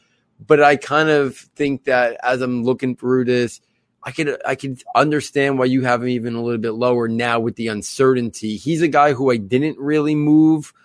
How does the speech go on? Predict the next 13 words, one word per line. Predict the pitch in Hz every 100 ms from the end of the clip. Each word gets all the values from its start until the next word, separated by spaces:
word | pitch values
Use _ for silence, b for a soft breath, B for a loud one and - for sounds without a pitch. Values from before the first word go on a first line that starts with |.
| b b b b _
uh, | 135 127 127
too | - 156
much | 147 135 135 -
based | 120 139 131 -
on | - 131 127 127 120
him | 104 131 120
missing | 127 - 131 127 123 123 120 -
the |
first | 117 127 110
half | 123 120
of | 117
the |
year. | 113 123 135 147